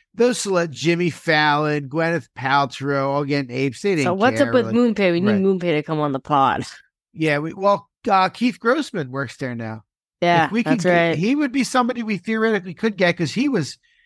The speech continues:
Speaker 1: he was on Twitter Spaces every day till he left Time and went to MoonPay, and now we haven't heard word one from him.
Speaker 2: Right. You know what? I need to make a list of, okay, we, we have some more guests.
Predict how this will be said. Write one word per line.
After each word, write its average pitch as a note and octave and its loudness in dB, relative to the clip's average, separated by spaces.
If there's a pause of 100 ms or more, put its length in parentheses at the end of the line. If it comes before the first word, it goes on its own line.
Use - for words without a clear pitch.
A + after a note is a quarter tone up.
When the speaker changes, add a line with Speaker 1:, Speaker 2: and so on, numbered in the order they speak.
(100)
Speaker 1:
he C4+ -2
was C#4+ -4
on G3+ 2
Twitter F#3+ -2
Spaces E3 -2
every F3+ 2
day F#3 2
till C#3+ -2
he C#3 0
left C3+ -4
Time D#3 2
and C3+ -4
went C#3 -4
to B2+ -6
MoonPay, C#3 0 (540)
and C3 -4
now D3 4
we D3 2
haven't C3+ 2
heard C3 -2 (300)
word C3 -4
one D3 -2
from A#2+ -2
him. A#2+ -6 (420)
Speaker 2:
Right. F3+ 2 (420)
You F#3+ -6
know F#3 2
what? F#3 2
I F#3+ -2
need G#3 2
to G#3 2
make F3+ 2
a E3+ -2
list D#3+ -2
of, D3+ -2 (760)
okay, F#3+ -2
we, G3 2
we A3 2
have A3+ 2
some A3+ -4
more A3+ 2
guests. G3 -6